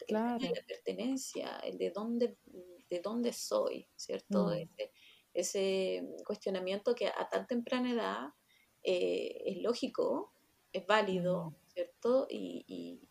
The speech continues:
Speaker 1: y que además a ti como papá, por supuesto que te hace cuestionarte y replantearte y,
Speaker 2: Sí.
Speaker 1: y decir, "A ver,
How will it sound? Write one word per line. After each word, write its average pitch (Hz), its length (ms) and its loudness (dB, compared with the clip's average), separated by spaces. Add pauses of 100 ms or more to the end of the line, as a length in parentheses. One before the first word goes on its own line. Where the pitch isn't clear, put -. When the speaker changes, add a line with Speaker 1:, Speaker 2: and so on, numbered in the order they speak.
Speaker 1:
y 190 140 -10
que 196 120 2
además 196 300 0
a - 20 -6
ti 220 100 -4
como 233 260 -2
papá, 208 480 -2
por - 80 -6
supuesto - 400 -8
que 104 80 -2
te 92 100 -2
hace - 840 -6
cuestionarte - 560 -4
y 107 40 0
replantearte - 760 -4 (200)
y, 233 140 6
Speaker 2:
Sí. 165 260 0 (480)
Speaker 1:
y 214 80 2
decir, 196 760 2
"A - 140 -4
ver, 220 180 6